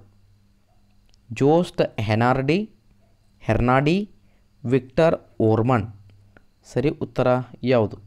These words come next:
ಎಸ್, ನಿಮ್ಮ ಉತ್ತರ ಸರಿಯಾಗಿದೆ, ಜೋರನ್ ಮಿಲ್ನೋವಿಕ್. ಕ್ರೊಯೇಷಿಯಾದ ಮಾಜಿ ಪ್ರಧಾನಿ ಜೋರನ್ ಮಿಲ್ನೋವಿಕ್ ಅವರು ಇತ್ತೀಚೆಗೆ ಎರಡ್ ಸಾವಿರದ ಇಪ್ಪತ್ತರ ಜನವರಿ ಒಂಬತ್ತರಂದು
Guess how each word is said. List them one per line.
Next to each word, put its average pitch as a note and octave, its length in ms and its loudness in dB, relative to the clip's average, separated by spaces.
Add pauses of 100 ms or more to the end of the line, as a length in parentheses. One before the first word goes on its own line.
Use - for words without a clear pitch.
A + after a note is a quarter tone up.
ಎಸ್, C3+ 380 -2
ನಿಮ್ಮ C#3+ 180 -2
ಉತ್ತರ D3+ 260 -4
ಸರಿಯಾಗಿದೆ, D#3 680 0
ಜೋರನ್ E3+ 480 0 (600)
ಮಿಲ್ನೋವಿಕ್. B2 600 0 (960)
ಕ್ರೊಯೇಷಿಯಾದ D#3+ 540 0
ಮಾಜಿ C#3+ 340 0
ಪ್ರಧಾನಿ D3+ 460 -2
ಜೋರನ್ D3 520 -2
ಮಿಲ್ನೋವಿಕ್ C3+ 560 -2
ಅವರು C#3+ 200 -2
ಇತ್ತೀಚೆಗೆ C#3+ 460 -6
ಎರಡ್ B2 180 0
ಸಾವಿರದ C3 180 -6
ಇಪ್ಪತ್ತರ D3 480 -4
ಜನವರಿ C3+ 380 -4
ಒಂಬತ್ತರಂದು B2 720 -2